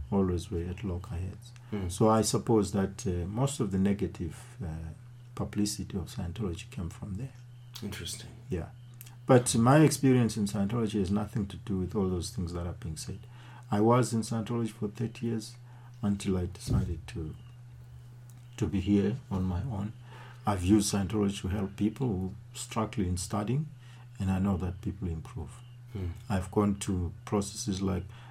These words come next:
Speaker 1: I've trained there as a, as a, as a, as a, as a trainer, which is a course supervisor to a very higher level. I've held executive posts.
Speaker 2: Mm-hmm.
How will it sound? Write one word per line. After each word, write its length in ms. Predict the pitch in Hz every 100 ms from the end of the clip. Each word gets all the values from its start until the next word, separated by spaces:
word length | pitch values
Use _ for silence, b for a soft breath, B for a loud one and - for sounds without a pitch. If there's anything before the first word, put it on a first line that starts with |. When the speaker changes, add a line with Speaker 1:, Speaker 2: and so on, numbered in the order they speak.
| -
Speaker 1:
I've 180 | 131 123
trained 340 | - 139 113 107
there 300 | 127 120 123
as 200 | 107 104
a, 260 | 98 90 90
as 180 | 92 90
a, 120 | 82 -
as 180 | 90 90
a, 180 | 82 - -
as 180 | 98 85
a, 120 | 82 -
as 100 | 87
a 60 | 82
trainer, 560 | - 123 131 131 147 151 -
which 220 | 92 -
is 120 | 82
a 60 | 85
course 280 | - 90
supervisor 640 | - - - 92 107 123 110
to 220 | - 98
a 20 |
very 280 | 87 104 101
higher 300 | 95 101 92
level. 420 | 92 110 143 170 - B B B B
I've 220 | 131 123 104
held 340 | 113 107 98
executive 680 | 92 85 104 104 - 90 -
posts. 560 | 117 196 - - - - -
Speaker 2:
Mm-hmm. 140 | 131